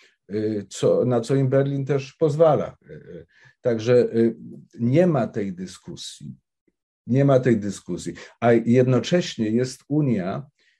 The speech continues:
głównym elementem. Y, gdyby Amerykanie mieli odpłynąć w tym sensie, że, y, że, y, będą coraz więcej zajmowali się Pacyfikiem,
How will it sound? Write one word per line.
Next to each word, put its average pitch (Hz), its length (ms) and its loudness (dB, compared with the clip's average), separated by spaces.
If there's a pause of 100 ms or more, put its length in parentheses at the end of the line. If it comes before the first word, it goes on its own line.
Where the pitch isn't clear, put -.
(460)
głównym 165 800 0
elementem. 131 720 -2 (1800)
Y, - 460 -2 (200)
gdyby 135 640 0 (220)
Amerykanie 123 680 0
mieli 123 260 -4
odpłynąć 113 1000 -4 (400)
w - 80 -20
tym 127 180 0
sensie, 113 580 0
że, 104 420 2 (100)
y, 98 320 -4 (580)
że, 104 400 0 (180)
y, 92 260 -6 (360)
będą 120 360 2
coraz 117 320 2
więcej 123 380 -2
zajmowali 113 520 -2
się 123 120 -12
Pacyfikiem, 113 880 -8